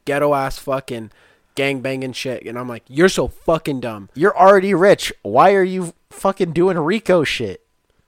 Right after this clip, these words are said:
Speaker 1: That never made sense to me because all these people have to do is just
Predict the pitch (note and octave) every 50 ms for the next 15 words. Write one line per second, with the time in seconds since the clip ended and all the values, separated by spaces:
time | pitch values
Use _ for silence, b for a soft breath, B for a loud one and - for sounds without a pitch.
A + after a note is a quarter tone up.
0 | _ _ _ _ _ _ _ _ _ _ C3 D3 D3+ - D#3+ D#3+ D#3 F3+ F#3+ G3+
1 | G3+ G3+ F#3 F3+ - - - C3 C3 B2 - - B2 A2+ A2 A2 G#2+ A2 B2 A2+
2 | G#2 - b b b b b b b b b b _ - - C3 E3 F3 F3 G3
3 | F3 - - F3 C#3 C#3 B2 - - B2+ B2+ - - A#2 G#2+ A2+ G#2+ G#2 G#2 G2+
4 | F#2+ G2+ G#2 G2+ - - - -